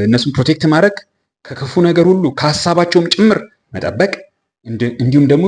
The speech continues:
ከሚያስፈልጋቸው ወይም የሚያስፈልጋቸውን ነገር ፕሮቫይድ ማድረግ፣ ፕሮቪዥን መስራት። የሚፈልጉትን አይደለም፣ የሚያስፈልጋቸውን፣ ለህልውናቸው፣ ለኤግዚስተንሳቸው፣ እንደዛ ህንፃ ለ-፣ በህልውናው ቀጥሎ ለመኖር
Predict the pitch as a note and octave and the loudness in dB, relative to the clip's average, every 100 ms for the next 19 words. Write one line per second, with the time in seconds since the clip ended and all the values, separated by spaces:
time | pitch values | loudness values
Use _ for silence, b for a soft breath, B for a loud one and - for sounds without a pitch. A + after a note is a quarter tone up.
0 | G3 - B2+ C3 C3 - B2 B2+ B2+ C3 | -2 2 2 4 0 -2 0 0 0 0
1 | E3 C#3+ B2 A2+ A#2 C3+ - D3 C3+ C#3+ | 0 2 4 4 4 2 2 0 0 0
2 | C#3+ D3 D#3 G3 - A#2+ G#2+ C3 A#2 G2+ | 0 0 0 -2 -2 -2 0 0 0 -2
3 | G2 - A#2+ A#2+ B2+ A#2+ G2+ - - _ | -4 -2 0 2 2 2 0 -8 -18 _
4 | b b b b b b _ _ _ _ | b b b b b b _ _ _ _
5 | _ _ _ _ _ _ A2+ C3 C3+ C#3 | _ _ _ _ _ _ 0 2 4 2
6 | C#3 D3+ F#3+ - - - A2 A#2 A2+ - | 2 2 0 -2 -6 -4 2 2 2 0
7 | A2+ G#2 G#2 A2 G2 G#2+ G#2 B2+ B2 A#2+ | 0 0 -2 -2 0 0 2 4 4 4
8 | A2+ G#2 - G2 A2+ A2+ - B2+ A2+ A2+ | 4 2 -2 -2 0 -2 -4 -4 -2 -2
9 | A2+ A2 A2 A#2+ A2+ B2+ C3+ - F#3 - | 0 2 4 2 2 0 0 -2 -4 -4
10 | B B B B - A#2 G#2 G#2 C3+ C3 | B B B B -4 0 0 2 2 4
11 | C3 B2 A2 F#2+ F#2 _ - - - - | 4 4 2 -2 -6 _ -8 -6 -4 0
12 | C#3 A#2+ A2 C3 | 2 4 2 2